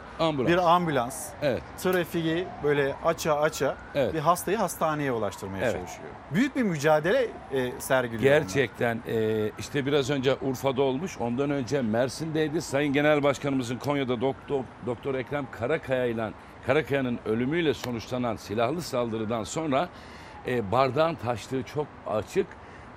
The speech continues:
Speaker 1: O Konya'daki saldırı bizim açımızdan da yeter artık. Bu konu, e, on iki Mayıs'taki düzenlemeyle,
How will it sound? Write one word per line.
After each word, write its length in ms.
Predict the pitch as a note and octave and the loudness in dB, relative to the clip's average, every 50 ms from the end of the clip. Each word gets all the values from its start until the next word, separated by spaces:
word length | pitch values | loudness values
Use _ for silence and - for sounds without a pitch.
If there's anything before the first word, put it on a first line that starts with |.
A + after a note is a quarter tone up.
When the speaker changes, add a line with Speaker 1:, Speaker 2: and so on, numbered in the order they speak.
| - | 2
Speaker 1:
O 220 | - F#3 F#3 E3 - - | 4 4 4 4 0 -4
Konya'daki 560 | - - D#3+ F3+ F3+ D#3 C3+ A#2 A#2+ G2 A#2+ G#2+ | -2 0 0 2 2 0 0 0 -2 -2 -4 -6
saldırı 520 | - - B2+ B2+ B2+ A2+ A#2+ A#2 A#2 F#2+ | -2 0 2 2 2 0 0 0 0 0
bizim 220 | A2 A#2 - G#3 | 0 0 2 4
açımızdan 640 | F#3+ D3 - - B2+ A#2+ G#2+ G2 B2 D3+ D#3 C#3 A2+ | 2 2 2 0 -2 -2 0 2 2 2 4 4 4
da 180 | B2+ A#2 - - - - - - - - - | 4 2 2 -2 -10 -16 -18 -18 -16 -6 -2
yeter 300 | G#2+ C3 C3+ - E3+ F#3 | 0 0 2 4 4 4
artık. 340 | E3+ C#3+ B2 G#2+ - - F2+ - - G2 | 4 4 4 2 -2 -10 -14 -12 -8 -2
Bu 180 | A2+ E3 E3 - | 0 0 0 2
konu, 380 | - D3 D3 C#3+ C3+ B2+ A2 - - - - - - - - | 2 2 2 4 2 0 0 -2 -6 -16 -18 -18 -12 -4 -2
e, 200 | A2 A#2+ A#2 G#2+ | 0 2 2 2
on 140 | - D#3 F3 | 2 2 0
iki 180 | D#3 - E3 | 0 -2 -2
Mayıs'taki 580 | D#3 D3+ D3 C#3 B2+ - - C3+ C3 - C3 G#2+ | 0 0 0 0 -2 -2 -4 -4 -4 -4 -4 -6
düzenlemeyle, 800 | A#2 G#2+ C3 D3 D3 C#3 C#3+ D3 D3 D3+ C#3+ C3+ C3 B2+ B2 | -4 0 0 2 2 2 0 0 0 0 0 0 0 0 -2